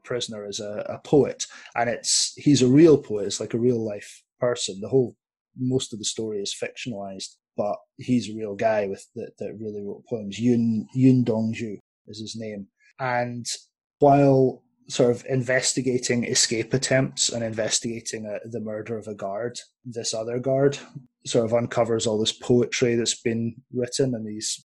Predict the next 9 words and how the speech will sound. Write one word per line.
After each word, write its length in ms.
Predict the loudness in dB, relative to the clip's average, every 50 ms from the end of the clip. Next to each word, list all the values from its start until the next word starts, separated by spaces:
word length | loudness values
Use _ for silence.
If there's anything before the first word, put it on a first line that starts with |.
| _ -4
the 260 | -2 0 0 0 -2 -4
prisoners 440 | -8 -6 -6 -4 -4 -2 -2 -2 0
have 180 | -2 -2 -2 -4
been 380 | -6 -6 -6 -6 -8 -10 -12 -14 _
using 480 | -6 0 2 4 4 4 2 -2 -4 -4
solitary 560 | -4 -2 0 0 0 -2 -4 -4 -4 -4 -2
confinement 800 | -2 -2 -2 0 0 0 0 2 0 0 -2 -4 -6 -6 -8 -8 -4
to 600 | -4 -4 -2 0 0 0 0 0 -2 -4 -4 -6 -8 _ _ _ _ _ _ -8
translate 960 | -6 -2 0 0 0 0 0 0 0 0 0 -2 -2 -4 -2 -2 -2 -2 -4